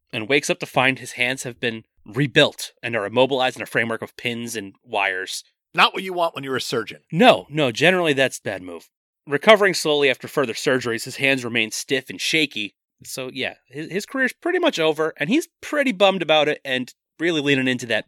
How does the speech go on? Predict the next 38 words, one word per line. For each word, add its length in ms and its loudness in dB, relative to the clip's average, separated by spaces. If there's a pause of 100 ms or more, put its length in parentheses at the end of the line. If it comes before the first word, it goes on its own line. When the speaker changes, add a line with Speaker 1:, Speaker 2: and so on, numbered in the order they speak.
Speaker 1:
being 180 0
an 80 -4
asshole 380 -4
thing. 240 -20
Speaker 2:
He 220 4
is, 180 4
and 100 -6
I 60 0
bet 160 -4
he 80 -6
called 320 -2
Robert 260 -4
Downey 220 -8
Junior 300 -14
saying, 340 -10 (120)
"I 60 -20
need 180 -6
to 60 -14
make 160 -8
my 100 -6
hand 240 -4
shaky. 360 -8
What 160 -4
are 20 -4
you 220 -8
like 180 -4
when 100 -12
you're 80 -20
not 180 -2
on 120 -12
cocaine 520 -12
for 80 -10
twelve 300 -4
Speaker 1:
<laughs> 140 -12
There 140 2
it 60 0
Speaker 2:
hours? 40 -4
Speaker 1:
is. 180 -8